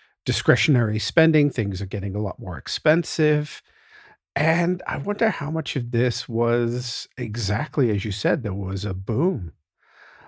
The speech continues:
Um, and even,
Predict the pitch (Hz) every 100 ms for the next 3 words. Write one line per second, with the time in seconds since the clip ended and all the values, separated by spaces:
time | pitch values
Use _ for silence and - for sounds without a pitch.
0 | _ - 113 117 117 117 - 170 160 147
1 | 135 127 - - - _ _ - 143 180
2 | 160 160 143 120